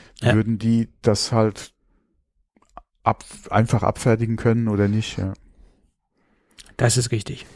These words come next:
Speaker 1: Und, ähm, man kann davon ausgehen, dass zum jetzigen Zeitpunkt und auch noch Monate danach der Zoll extra auf der Hut ist. Ich meine, die
Speaker 2: Ja.
Speaker 1: schlafen ja auch nicht auf dem Baum.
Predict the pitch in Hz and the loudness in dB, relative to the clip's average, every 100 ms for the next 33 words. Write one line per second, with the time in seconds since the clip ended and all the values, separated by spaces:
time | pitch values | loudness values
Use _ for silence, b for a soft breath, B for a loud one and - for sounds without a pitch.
0 | B B B B - - 139 135 120 117 | B B B B -20 -6 2 4 4 0
1 | - 117 113 113 110 110 - _ _ _ | -2 0 0 -2 -8 -12 -16 _ _ _
2 | _ _ _ _ _ _ _ _ _ - | _ _ _ _ _ _ _ _ _ -20
3 | B B 139 120 107 156 180 127 - 123 | B B 0 0 2 4 4 4 2 0
4 | 120 123 - 123 120 113 110 - - _ | 2 0 2 2 2 0 -4 -8 -16 _
5 | - - 123 127 160 - 117 - 117 143 | -20 -10 -2 0 0 0 0 0 0 0
6 | - 107 107 120 120 117 113 110 104 - | 0 -2 0 -2 -2 -2 -2 -4 -4 -4
7 | 117 117 139 151 135 120 117 110 107 123 | 0 2 4 4 2 0 0 0 -4 -6
8 | - 113 110 - 113 117 120 123 B B | -4 -4 -4 -4 0 2 2 0 B B
9 | B B B - - - - 107 117 - | B B B -6 -2 -2 0 2 2 0
10 | 117 151 160 131 117 131 135 123 95 131 | 2 2 0 -2 -6 -2 2 4 6 4
11 | 131 135 123 156 120 120 110 107 110 151 | 4 4 4 4 2 2 0 2 2 0